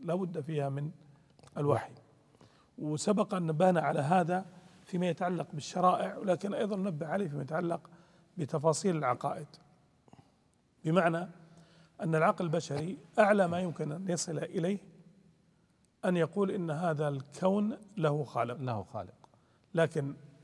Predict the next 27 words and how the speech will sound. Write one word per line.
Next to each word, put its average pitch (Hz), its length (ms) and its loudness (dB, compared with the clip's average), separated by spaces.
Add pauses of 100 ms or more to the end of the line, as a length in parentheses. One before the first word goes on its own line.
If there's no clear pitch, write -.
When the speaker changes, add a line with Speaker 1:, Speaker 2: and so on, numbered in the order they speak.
(160)
Speaker 1:
بعد 202 280 2
ذلك 156 420 0 (480)
لو 151 260 -2
أراد 190 300 2
أن 165 120 -2
يدخل 180 280 -4
في 196 160 -6
تفاصيل 143 640 -4
عن 123 140 -8
هذا 180 200 -2
الخالق 175 420 -4 (800)
لا 190 160 2
يستطيع 160 520 -4
أن 147 100 -8
يصل 175 400 -6 (640)
إلى 151 160 0
جميع 156 420 -2
التفاصيل 143 680 -6
الواردة 147 460 -4
في - 100 -14
القرآن 147 520 -6 (260)
عنه 139 280 -4
سبحانه 117 440 -8
وتعالى، 107 440 -6 (340)
قد 185 160 2
يصل 165 220 -2
إلى 156 460 -4